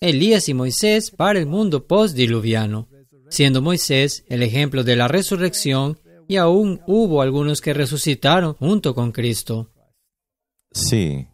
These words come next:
Speaker 2: y ellos ascendieron junto con Cristo.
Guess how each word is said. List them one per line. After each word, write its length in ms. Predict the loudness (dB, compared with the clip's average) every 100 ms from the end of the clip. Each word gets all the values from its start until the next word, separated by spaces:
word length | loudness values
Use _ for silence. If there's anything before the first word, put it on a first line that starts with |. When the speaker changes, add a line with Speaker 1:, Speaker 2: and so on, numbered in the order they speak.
| _ _ _ -20 -8
Speaker 2:
y 180 | -2 0
ellos 720 | 0 2 2 2 0 -6 -10 -14 _ _ _ _ _ -2
ascendieron 1120 | 0 0 -2 -2 0 0 2 0 -2 -6 -8 -12 -20 _ _ _ _
junto 600 | -10 -2 -2 -2 -2 -2
con 260 | -2 -4 -4
Cristo. 600 | -6 -6 -6 -12 -14 -14